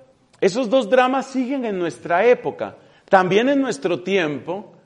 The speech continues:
siguen esas dos tendencias, y por eso considero que esta respuesta profética de Pablo sexto, pues, tiene una enseñanza para nosotros.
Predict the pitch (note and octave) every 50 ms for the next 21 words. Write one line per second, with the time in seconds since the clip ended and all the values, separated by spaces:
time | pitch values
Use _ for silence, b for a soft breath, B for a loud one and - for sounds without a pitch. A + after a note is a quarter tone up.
0 | b b b b b b b _ - - - G#3 G#3+ G3 F#3 C#4 C4+ B3 G#3+ G3+
1 | - G#3 G3+ F3 D3+ F#3+ F#3 F#3 - A3 G#3+ G3+ F#3+ F3+ F3 E3+ F3 D#3+ G3 B3
2 | B3 G3 A3+ E3 D3 D#3+ D3+ D#3+ D3 E3 G3+ - - F#3+ F3 C#3 C#3+ D#3+ D3 C#3+
3 | D3 F3+ F3+ - - D#3 D3 C#3+ D3+ E3 D#3+ D#3 - - F3+ F3 F3 E3+ E3+ b
4 | b b b b b b b b b b b b _ - C#3+ F3+ F3 D3 - -
5 | - E3+ G#3 B3 C#4 - - - G3 D#3+ C#3+ C#3 C#3 C#3+ - - - - D#3 D#3
6 | - F3+ F#3+ F#3+ F#3+ G#3+ - F3+ E3 C#3+ C3 - D3+ D#3 D#3 E3 F3+ E3+ - E3+
7 | D#3+ C#3+ - - F3+ D#3 D#3+ C#3+ D3+ - D3+ D3 D#3 D#3+ E3 D#3+ D#3 C#3+ D#3 C3+
8 | B2+ B2 B2+ C3 - D#3+ D3+ - C#3+ C3+ B2 A#2+ A#2 A2+ - C#3 C3 A2+ - G#2+
9 | G2 F2+ - - -